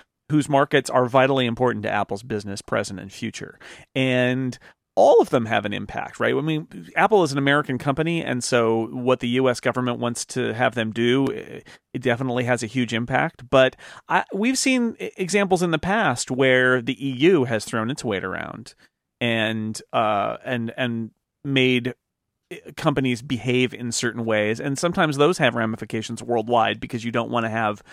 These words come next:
you know, three different products in three different places. Um,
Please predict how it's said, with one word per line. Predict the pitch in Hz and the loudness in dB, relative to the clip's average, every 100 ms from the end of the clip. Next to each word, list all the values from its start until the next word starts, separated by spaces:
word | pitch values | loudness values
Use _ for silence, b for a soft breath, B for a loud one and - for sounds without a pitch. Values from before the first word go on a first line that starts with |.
| B _ _ - | B _ _ -6
you | 127 | -2
know, | 101 101 | -2 -4
three | - 143 | -4 0
different | 123 123 113 | 2 0 -2
products | - 117 113 107 | 4 4 4 0
in | 107 | -6
three | 104 110 | -8 -8
different | 101 104 95 | -8 -12 -8
places. | 113 101 - 87 90 - b b _ - | -6 -6 -6 -10 -10 -16 b b _ -10
Um, | 95 95 | -8 -8